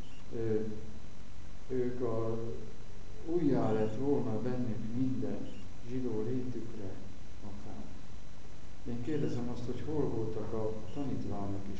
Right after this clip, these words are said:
mert voltak ám ott többen, hogy annyira megijedtek, annyira valóságos volt ez az egész, hogy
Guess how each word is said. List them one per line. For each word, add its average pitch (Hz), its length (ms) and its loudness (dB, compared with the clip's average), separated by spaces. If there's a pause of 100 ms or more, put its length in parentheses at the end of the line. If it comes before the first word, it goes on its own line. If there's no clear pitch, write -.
mert 113 160 0
voltak 120 380 0
ám 113 180 0
ott 113 260 0 (840)
többen, 107 420 0 (1600)
hogy 107 160 0 (180)
annyira 151 400 0
megijedtek, 131 800 0 (500)
annyira 131 680 2 (220)
valóságos 131 840 0
volt 127 300 2
ez 117 140 0
az 113 240 0
egész, 120 460 0
hogy 120 160 0